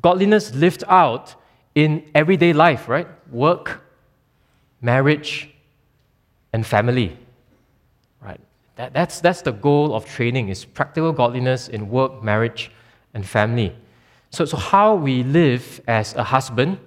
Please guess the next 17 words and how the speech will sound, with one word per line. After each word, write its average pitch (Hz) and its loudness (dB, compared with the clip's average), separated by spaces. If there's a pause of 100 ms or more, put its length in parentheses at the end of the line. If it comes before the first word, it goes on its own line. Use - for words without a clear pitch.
(680)
how 180 0
we 135 -2
live 147 0
as 117 -4
a 117 -6
wife, 131 -4 (720)
how 185 -2
we 143 0
live 156 0
as 113 -4
a 123 -10
parent 156 -2 (560)
or 120 -2
as 120 -2
a 117 -2
child 123 -2 (1120)
says 190 0